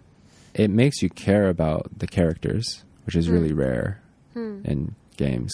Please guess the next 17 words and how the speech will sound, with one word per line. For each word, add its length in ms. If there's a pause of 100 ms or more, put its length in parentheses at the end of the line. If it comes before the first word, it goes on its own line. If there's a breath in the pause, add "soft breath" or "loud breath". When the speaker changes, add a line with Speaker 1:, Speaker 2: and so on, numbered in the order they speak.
Speaker 1:
lately, 420
I 40
feel 180
like. 120 (760 soft breath)
And, 480
um, 760 (1120)
it's 220
deep, 400 (340)
and 100
it's 180
really, 520 (760 loud breath)
it's 200
really 280
well 320
researched. 720
It's 240
like, 200